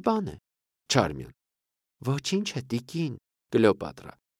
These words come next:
"Մարդը տեսել է մեծափառություն"։ Չարմիան. "Տեսնելն ինչ խոսք է, ողորմած Իսիս, երկար ժամանակ քեզ է ծառայել"։ Կլեոպատրա. "Ես նրան պետք է մի բան էլ հարցնեմ, բայց փույթ չէ, Չարմիան։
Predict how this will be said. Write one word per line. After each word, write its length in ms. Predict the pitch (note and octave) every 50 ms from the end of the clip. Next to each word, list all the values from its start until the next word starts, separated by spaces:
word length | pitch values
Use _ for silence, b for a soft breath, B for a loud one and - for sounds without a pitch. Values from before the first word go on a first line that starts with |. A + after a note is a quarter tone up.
| _ _ _ _ _ _
"Մարդը 440 | A#2 G2+ F#2+ G2+ A2 - - - C3
տեսել 440 | C3 C3 B2+ A#2+ - - - D#3 F3+ G#3+
է 60 | F#3 C#3
մեծափառություն"։ 1000 | A#2 G2+ F#2 - F#2+ E2 - G2 F#2+ F2+ F2 E2+ E2 - - - F2+ F2+ F2 E2 - - _ _ _ _ _ _ _ _ _ _ _ _ _ _
Չարմիան. 440 | - - B2 G2 E2 D2 C2 C2 C2 - _ _ _ _ _ -
"Տեսնելն 460 | B2+ C3 B2+ - - E3+ F3 F3 F3 F#3+
ինչ 140 | B3 C#4+ - - -
խոսք 280 | - B2+ B2 - - B2+
է, 40 | A2+ G#2+
ողորմած 520 | B2+ B2 C3 C3 C3 C#3 D3+ D#3+ F3 E3+ - G3+ G3
Իսիս, 320 | G3 - - D#3 A#2+ - - - A2
երկար 340 | A#2 A#2 - - - C#3+ C#3 B2
ժամանակ 460 | C#3 C#3 C#3 D3 D3 D#3 E3 C3 - - - - _
քեզ 280 | - D3+ D#3 E3 F3 F#3
է 80 | A#3+ A3+
ծառայել"։ 640 | A3+ - E3 D3+ C#3+ C3 A#2 G2+ F2+ E2+ E2+ F2 G2 G#2+ - _ _ _ _ _
Կլեոպատրա. 560 | - A2 A2 A2 G2+ - - D#2+ - - - - - _ _ _ _ _ _ _ _
"Ես 180 | - A#2 G2+ - -
նրան 220 | G#2 F#2+ G#2 G#2+ G2+
պետք 160 | A2 A2+ -
է 80 | - D3+
մի 140 | D3+ D#3 D3+
բան 240 | D#3 E3+ E3+ E3 C3+
էլ 80 | E2 E2 F2
հարցնեմ, 480 | F2 E2+ - - - F#2+ F2+ F2+ F#2 F2 - _ _ _ _ -
բայց 140 | D3+ D#3+ D#3 - -
փույթ 220 | - - F#3+ F#3+ - -
չէ, 160 | - - D#2+ C#2+
Չարմիան։ 560 | - - G#2+ F2+ F2 - F2+ F#2+ F2 F2+